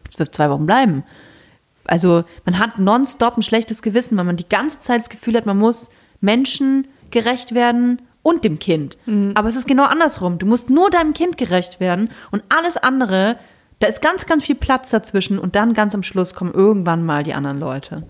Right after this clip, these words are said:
Speaker 2: Ja.
Speaker 1: Und, und der ihre Bedürfnisse und Wünsche.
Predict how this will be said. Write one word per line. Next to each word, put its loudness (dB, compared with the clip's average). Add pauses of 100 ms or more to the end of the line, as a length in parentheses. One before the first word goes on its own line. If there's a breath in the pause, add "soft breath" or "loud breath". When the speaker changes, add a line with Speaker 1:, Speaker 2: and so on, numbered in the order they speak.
(120)
Speaker 2:
Ja. 4
Speaker 1:
Und, 0
und 2
der 4
ihre 2
Bedürfnisse 2
und 0
Wünsche. -2